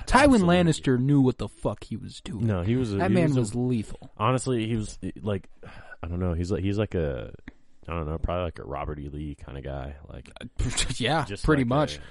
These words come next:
Speaker 2: a,
Speaker 1: Just
Speaker 2: um,
Speaker 1: like, "Fuck this guy, Jesus, but you're good at what you do."
Speaker 2: Yeah, yeah. That's like, I, I, like, people like that are so weird because it's like,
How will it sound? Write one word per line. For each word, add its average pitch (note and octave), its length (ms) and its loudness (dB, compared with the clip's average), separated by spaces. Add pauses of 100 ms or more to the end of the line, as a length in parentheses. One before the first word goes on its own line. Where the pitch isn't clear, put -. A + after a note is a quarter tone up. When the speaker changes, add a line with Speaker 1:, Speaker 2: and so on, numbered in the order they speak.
Speaker 2:
a, - 40 -8
Speaker 1:
Just B2 160 -4
Speaker 2:
um, - 60 -2
Speaker 1:
like, A2+ 140 -6
"Fuck - 380 -4
this B2 260 -2
guy, F#2+ 320 -4
Jesus, G#2+ 500 -6
but - 160 -12 (420)
you're A2 80 -16
good A2 160 -10
at G2 80 -8
what G2+ 140 -14
you G2+ 80 -14
do." G#2+ 280 -12 (600)
Speaker 2:
Yeah, F2+ 500 4 (160)
yeah. E2+ 240 -14 (400)
That's F#2+ 260 -20
like, G#2 180 -20 (1700)
I, A2+ 220 0 (100)
I, F#2 260 -10
like, A#2+ 220 -2
people D3 340 4
like B2 240 0
that G2+ 280 0
are G2 80 -4
so G2+ 220 -4
weird F2+ 320 -2
because F2 260 -6
it's - 160 -8
like, F2 260 -2